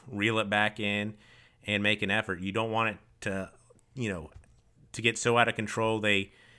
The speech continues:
that by the time you reel it in, you've run out of time, you know, only starting the fourth quarter, or the lead has gotten so out of hand like it did in that Spurs game that there's really no way you're gonna be able to get the way,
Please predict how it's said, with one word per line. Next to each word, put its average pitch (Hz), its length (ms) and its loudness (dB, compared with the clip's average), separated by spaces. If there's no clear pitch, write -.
that 104 180 -4
by 123 180 2
the 120 100 -2
time 120 280 0
you 120 120 2
reel 117 220 4
it 107 100 4
in, 110 140 2
you've 101 180 -4
run 104 140 2
out 101 160 4
of 104 100 -4
time, 104 520 0
you 95 140 -12
know, 87 80 -8
only 98 240 -4
starting 101 320 -2
the 92 80 -4
fourth 98 320 -10
quarter, 101 380 -4
or 104 460 -2
the 95 100 -8
lead 110 220 2
has 98 140 -4
gotten 104 280 0
so 104 340 -2
out 104 200 0
of 92 60 -10
hand 104 260 -2
like 98 180 -4
it 98 80 -8
did 104 140 -2
in 101 80 -4
that 92 180 -4
Spurs 107 380 -6
game 92 240 -6
that 92 100 -8
there's 98 220 -8
really 98 220 -4
no 95 200 -2
way 95 440 -2
you're 98 120 -8
gonna 95 160 -2
be 95 200 0
able 92 200 -2
to - 80 -16
get 98 220 -8
the 101 100 -6
way, 95 220 -2